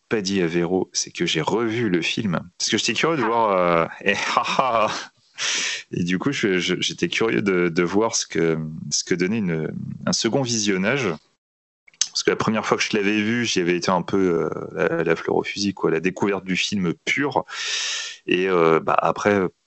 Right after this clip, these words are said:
Speaker 1: pour faire la chronique, je m'étais déjà renseigné sur le film. J'avais, il y avait plusieurs infos, euh, que j'avais notée qui, qui était, euh, qui était assez intéressante. J'en ai renoté, euh, même avant de, de, de revoir The Lure.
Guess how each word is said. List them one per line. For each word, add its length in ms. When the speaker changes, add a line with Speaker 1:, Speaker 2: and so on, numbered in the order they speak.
Speaker 1:
pour 160
faire 180
la 100
chronique, 540
je 60
m'étais 200
déjà 240
renseigné 540
sur 220
le 80
film. 320
J'avais, 260
il 100
y 60
avait 120
plusieurs 460
infos, 540
euh, 260
que 60
j'avais 160
notée 320
qui, 180
qui 140
était, 240
euh, 260
qui 100
était 140
assez 180
intéressante. 500
J'en 180
ai 60
renoté, 500
euh, 200
même 220
avant 440
de, 280
de, 240
de 100
revoir 380
The 80
Lure. 280